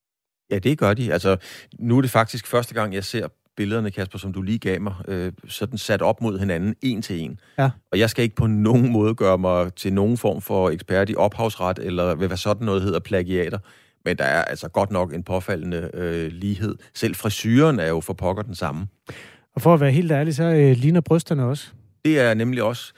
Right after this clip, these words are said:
Speaker 1: nu tror jeg jo selvfølgelig ikke sige det, Kasper, men, øh, det hele ligner.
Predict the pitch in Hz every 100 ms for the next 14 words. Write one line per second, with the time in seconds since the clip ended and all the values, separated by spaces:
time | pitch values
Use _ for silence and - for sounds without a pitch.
0 | - - 117 - 123 107 101 98 123 127
1 | 123 120 120 123 117 - 110 101 101 101
2 | 95 _ _ _ - - 113 123 107 151
3 | 160 113 110